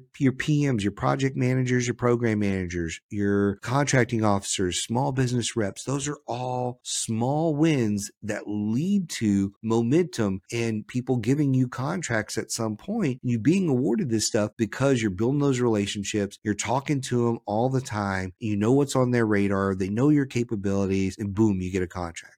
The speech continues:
Boom, you get a contract. Those are often overlooked little things, the small wins and the relationships. Focus on that. Third thing that I would throw in that bucket there for some quick wins is don't underestimate getting some commercial contracts.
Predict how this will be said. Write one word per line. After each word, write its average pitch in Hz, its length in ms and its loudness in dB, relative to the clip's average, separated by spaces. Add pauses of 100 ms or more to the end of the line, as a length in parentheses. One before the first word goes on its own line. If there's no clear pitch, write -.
Boom, 110 340 0
you 98 80 0
get 95 140 -2
a 87 40 -8
contract. - 500 -14 (100)
Those 139 580 8
are 110 180 2
often 120 540 0
overlooked 107 640 2
little 92 300 0
things, 92 460 -4
the 90 80 -8
small 139 400 0
wins 107 500 2
and 101 140 -2
the 101 60 2
relationships. 92 800 -2
Focus 117 320 2
on 104 140 2
that. 95 280 -2
Third 180 260 0
thing 180 180 0
that 160 120 2
I 156 100 2
would 135 120 -4
throw 147 160 0
in 147 80 0
that 147 180 -2
bucket 135 340 -2
there 143 260 0
for 131 100 0
some 123 180 0
quick 135 280 0
wins 143 380 0
is 120 140 0
don't 143 360 -2
underestimate 156 920 -2
getting 151 260 0
some 135 220 0
commercial 117 580 0
contracts. 95 760 -6